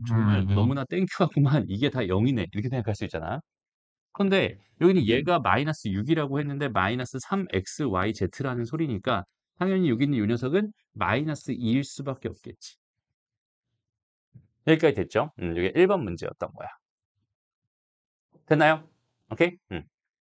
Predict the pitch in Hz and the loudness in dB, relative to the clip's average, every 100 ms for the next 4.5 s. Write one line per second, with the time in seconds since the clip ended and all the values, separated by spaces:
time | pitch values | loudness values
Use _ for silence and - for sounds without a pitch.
0 | _ 196 160 110 104 180 226 214 175 127 | _ 8 8 6 4 6 6 8 6 6
1 | 131 110 90 85 92 85 87 95 95 101 | 2 2 2 2 2 2 -2 -2 -2 0
2 | 139 202 156 90 90 127 185 190 123 104 | 2 4 2 -2 -2 -2 0 0 2 0
3 | 139 139 117 113 - 147 131 131 - 123 | 0 -2 -8 -8 -6 -2 0 -2 -2 -6
4 | 107 - 98 - | -6 -8 -12 -12